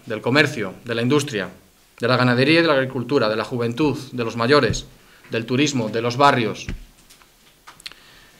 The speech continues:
Y sin más preámbulo, si queréis, procedemos a enumerar la, la lista. El número uno, pues el que le está hablando, Eduardo Marcos.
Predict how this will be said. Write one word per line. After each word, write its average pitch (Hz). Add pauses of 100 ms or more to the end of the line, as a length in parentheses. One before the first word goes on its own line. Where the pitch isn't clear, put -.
(640)
Y 120
sin 123
más 131
preámbulo, 135
si 131
queréis, 120 (280)
procedemos 123
a 110
enumerar 113
la, 104 (360)
la 117
lista. 131 (2250)
El 113
número 123
uno, 147
pues -
el 101
que 107
le 101
está -
hablando, 127 (1800)
Eduardo 110
Marcos. 131